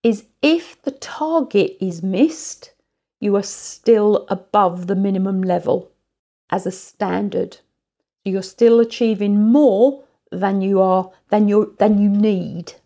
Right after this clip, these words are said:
than you require. So the ideal, the target, is a bonus. It's an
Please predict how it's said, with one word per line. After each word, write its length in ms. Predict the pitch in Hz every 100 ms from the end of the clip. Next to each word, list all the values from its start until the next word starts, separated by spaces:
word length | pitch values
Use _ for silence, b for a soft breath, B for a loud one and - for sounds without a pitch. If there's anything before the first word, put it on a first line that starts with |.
| -
than 160 | 202 180
you 100 | 185
require. 600 | 185 - 202 170 175 - - _ _ _ _ _
So 80 | 185
the 160 | 196 226
ideal, 560 | 269 320 285 277 240
the 100 | 196
target, 720 | 208 - 262 233 170 170 185 -
is 120 | 202
a 60 | 202
bonus. 1040 | 170 - 220 208 196 190 - - - _ _ -
It's 320 | - - -
an 400 | 190 190 185